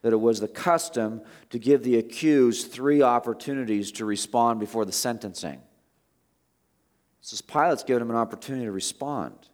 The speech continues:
get off the hook. It repeats what happened in chapter twenty-six, verse sixty-two. They say, "Have you no answer to make?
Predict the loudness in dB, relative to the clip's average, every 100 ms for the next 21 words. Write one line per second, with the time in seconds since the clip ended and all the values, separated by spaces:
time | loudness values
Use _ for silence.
0 | _ 4 6 4 2 -4 -4 -6 -8 -14
1 | _ _ _ _ _ _ _ _ _ _
2 | _ _ _ -2 0 0 0 0 0 -2
3 | -2 -4 -2 -2 -2 -8 -6 -6 -6 -8
4 | -12 -10 -8 -2 -2 -4 -8 -8 -6 -8
5 | -10 -12 -14 -10 -10 -10 _ _ _ _
6 | _ _ _ _ _ _ _ _ _ _
7 | _ _ _ _ _ _ _ _ -8 -6
8 | -2 0 0 -2 -4 -4 -4 -4 -6 -6
9 | -6 -2 -2 -2 -8